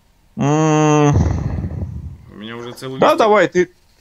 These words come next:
Speaker 2: Я?
Speaker 1: И-, или, или, или у тебя уже фантазия закончилась?
Speaker 2: Да. <laughs> Да надо ж что-то такое, чтоб оно интересное было. Ну, я думаю, я думаю, придумаем. Щас вот пока мы, наверное, ребят, э, так, щас я посмотрю, сколько у нас человек на трансляции.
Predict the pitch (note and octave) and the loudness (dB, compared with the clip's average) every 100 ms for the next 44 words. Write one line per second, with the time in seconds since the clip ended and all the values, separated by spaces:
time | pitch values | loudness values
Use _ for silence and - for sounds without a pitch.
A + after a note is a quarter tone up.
0 | _ _ _ A2 C#3+ C#3+ - _ _ - | _ _ _ -12 -12 -12 -20 _ _ -18
1 | G2 A#2 B2 C#3 D3 - C3 C3+ C3 C#3+ | -2 0 2 2 0 0 0 0 2 4
2 | D3 C#3+ E3 D#3 D3+ D3 D#3+ D#3 A3 F3 | 4 4 4 4 2 2 0 2 2 2
3 | C3+ B2+ A#2 B2 G#2 - A#2 A#2+ A#2 A2 | 2 0 0 0 -2 -6 -8 -8 -10 -10
4 | - F3 D#3+ C#3+ - A#2+ - F3+ G3 F3+ | -6 -6 -4 -8 -8 -12 -12 -14 -14 -14
5 | - C3+ F#3 G3 F#3 - E3+ F3 F3 F3+ | -12 -10 -8 -6 -8 -10 -12 -10 -8 -8
6 | D#3+ D#3+ D3+ D3 D3 C#3+ D3 D#3 - G#2+ | -8 -10 -12 -12 -12 -10 -8 -10 -10 -12
7 | G2 G2 F2 F2+ D#3+ G3 G#3+ A3 G#3 F3+ | -10 -10 -10 -10 -10 -8 -8 -10 -10 -12
8 | B2 E3+ G#3+ A#3 A3 A3+ G3+ A#2 G2 C#3 | -10 -6 -6 -6 -10 -10 -10 -10 -8 -10
9 | C3+ B2+ C#3+ C#3+ B2 B2 B2 A#2+ B2 B2 | -12 -14 -10 -6 -4 -6 -10 -10 -10 -10
10 | A#2+ - - - - E3+ D3+ - G#2 G2 | -10 -16 -20 -14 -8 -4 -4 -6 -12 -12
11 | F#2+ A2 - A2+ A2+ A2+ B2+ B2+ - A2 | -12 -12 -12 -14 -18 -18 -18 -18 -18 -18
12 | A2+ G#2 - G#2+ A2 A#2 A#2+ C#3+ D#3 - | -18 -18 -18 -18 -18 -20 -20 -18 -18 -16
13 | G2 | -20